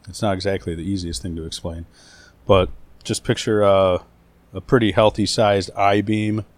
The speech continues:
with some pretty massive hooks to hold the, the, the slings.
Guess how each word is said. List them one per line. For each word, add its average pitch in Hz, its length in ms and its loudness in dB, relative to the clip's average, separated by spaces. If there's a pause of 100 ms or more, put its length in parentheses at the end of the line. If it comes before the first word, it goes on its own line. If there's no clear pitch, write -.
(1300)
with 92 540 0 (480)
some 98 220 -4
pretty 101 220 0
massive 98 400 0
hooks - 520 0 (1040)
to - 100 -4
hold 101 180 4
the, 85 280 -10
the, 82 280 -10
the 85 100 -10
slings. 104 600 -6